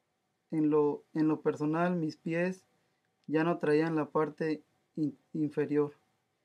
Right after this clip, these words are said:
y los tenis llenos de sangre en todo el interior de él. Nos subimos a una troca grande, éramos cincuenta y siete arriba de ella,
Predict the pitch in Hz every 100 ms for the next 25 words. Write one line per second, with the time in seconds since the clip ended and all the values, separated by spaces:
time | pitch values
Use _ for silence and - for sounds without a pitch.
0 | _ _ _ 151 151 151 - 175 202 180
1 | 170 180 170 156 175 170 180 185 185 -
2 | _ _ 160 151 - 170 170 160 151 139
3 | 147 143 151 143 143 143 _ _ _ _
4 | _ _ _ _ _ _ 156 156 156 156
5 | 180 196 190 - - 160 160 175 170 165
6 | 175 180 160 151 160 151 135 _ _ _
7 | - 160 180 180 - 147 156 143 147 131
8 | 160 165 160 143 151 151 143 147 151 151